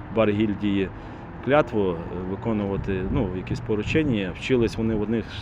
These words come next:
тих самих закладах, тому чекати від них щось такого дуже доцільного в нашу сторону, я думаю, ми не зможемо. Тому вивчайте, не лініться, е,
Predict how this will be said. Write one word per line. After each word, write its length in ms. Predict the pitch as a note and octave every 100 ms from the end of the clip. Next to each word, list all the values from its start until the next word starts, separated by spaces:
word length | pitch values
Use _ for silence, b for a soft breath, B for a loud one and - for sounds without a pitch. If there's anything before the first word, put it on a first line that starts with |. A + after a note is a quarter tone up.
| -
тих 140 | A#2
самих 320 | - A2+ A2+ G#2+
закладах, 500 | E3+ D#3 B2 G2+ F#2 B B B - -
тому 160 | A2+
чекати 420 | A#2 A#2+ C#3 B2
від 140 | A#2 A#2
них 140 | A#2+
щось 180 | - A2
такого 360 | - - A2 G#2+
дуже 340 | A#2 G#2+ A2 B B B -
доцільного 680 | - - C3 A#2 A2 G#2 G2+
в 60 | G2
нашу 300 | A2+ - A#2+
сторону, 560 | - D3+ B2 G2+ F#2 D#2+ - - - F2 F#2+
я 60 |
думаю, 420 | G2+ G#2 G#2 G2+ F#2 B B B B B - G2
ми 320 | G2+ G#2 G#2
не 220 | G#2+ G#2
зможемо. 440 | G2 C3+ D3+ A2 F2+
Тому 380 | G2 G#2 B2 A2+ - B B -
вивчайте, 500 | G2+ G#2+ - C#3 -
не 140 | A2 G#2+
лініться, 460 | A2 C3 C3 - F#2+
е, 140 | E2